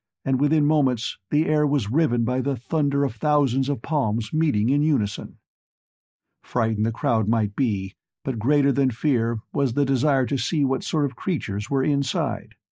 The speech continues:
Matson stood in the cleared area surrounding the ship, a position of privilege he shared with a few city and state officials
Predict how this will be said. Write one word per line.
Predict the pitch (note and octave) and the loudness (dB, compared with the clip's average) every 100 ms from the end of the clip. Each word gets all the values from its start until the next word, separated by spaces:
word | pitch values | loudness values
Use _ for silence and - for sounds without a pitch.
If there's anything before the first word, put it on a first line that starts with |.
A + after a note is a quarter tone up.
| _ _ _ _ _ _ _ _ _ _ - | _ _ _ _ _ _ _ _ _ _ -6
Matson | F3 F#3+ D#3+ - A2 A#2+ C3 | 0 2 0 -2 -2 -2 -4
stood | - E3+ C#3+ | -4 -2 0
in | C3+ | 0
the | C3+ | 0
cleared | - - F3 C#3 | -4 -2 0 2
area | A2+ G2 G2+ A#2+ | 2 0 -2 -4
surrounding | - D#3 C#3+ C3 C3 | -2 0 2 2 2
the | C3+ | 0
ship, | - D3 - _ _ _ _ - | -4 -6 -8 _ _ _ _ -10
a | |
position | G#2+ G#2 G2+ A#2+ - | -4 -2 0 -2 -2
of | A2+ A2 | -2 -2
privilege | - D3+ A2 G2+ G2+ - | -2 0 0 -2 -4 -8
he | F3 | -4
shared | C#3+ - D3 C3+ | -4 -2 -2 0
with | C3+ | 0
a | C#3 B2 | -2 -2
few | E3+ C3+ | 0 0
city | B2+ E3 C#3 C3 | 0 -2 0 0
and | B2+ | -2
state | - D3+ C3 | -2 -2 -2
officials | A#2+ E3+ - F#2+ G#2 | 0 -2 -2 -8 -12